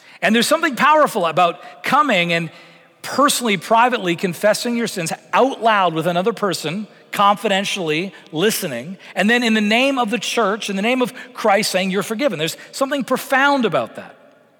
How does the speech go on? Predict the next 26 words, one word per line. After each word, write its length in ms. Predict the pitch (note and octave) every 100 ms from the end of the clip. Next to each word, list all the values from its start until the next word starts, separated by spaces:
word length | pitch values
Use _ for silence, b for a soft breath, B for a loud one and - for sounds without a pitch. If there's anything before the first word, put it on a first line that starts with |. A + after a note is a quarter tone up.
| _ b b b -
But 120 | G#3+
at 80 | G3
the 160 | G#3
end 180 | A#3 D4+
of 60 | D#4+
the 100 | C#4+
service, 840 | - C4 F3+ C3+ C3 - - - - - _ _
here's 220 | - C4+
what 140 | B3+ A3
the 60 |
priest 340 | - A3+ G3 -
says. 420 | F#3+ A2 F2+ -
At 100 | D#3
the 120 | G#3
end 100 | A#3+
of 160 | A#3+ - B -
this 160 | E3+ -
private 320 | G3+ F#3+ F#3
confession 420 | F#3 F3+ E3 D#3+
service, 260 | C#3 A#2+ A#2
the 140 | D#3
priest 300 | D3 A#3 A3
says, 280 | F3+ E3 D#3 B B B -
"The 80 |
Lord 360 | E3+ G#3 C4+ C4
has, 680 | F3 G3 F#3 F3 D#3 -